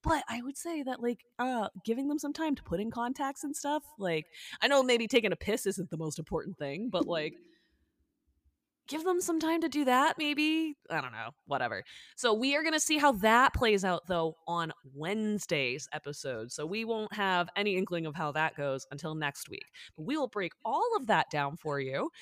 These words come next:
on next week's episode of Wicked Unscripted. But for now, this wraps up this week's episode. So tune in next week. We will talk about week ten. It's gonna be insane. <laughs> And, um, there's gonna be a lot of discussion as we move forward about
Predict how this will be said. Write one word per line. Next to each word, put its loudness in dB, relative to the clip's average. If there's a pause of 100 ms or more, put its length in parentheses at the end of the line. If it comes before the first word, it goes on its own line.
(220)
on 6
next 2
week's 0
episode 0 (100)
of 0
Wicked 0
Unscripted. -2
But 6
for 2
now, 2
this -2
wraps 2
up 2 (100)
this -2
week's -12
episode. -14 (200)
So 2
tune -2
in 2
next 2
week. 0
We 0
will 4
talk 4
about 6
week 0
ten. 4 (280)
It's -6
gonna -4
be -4
insane. -2 (580)
<laughs> 2
And, 0 (540)
um, 2 (1300)
there's -2
gonna 2
be 4
a 2
lot 4
of -2
discussion -2
as 0
we -2
move -2
forward 0
about 2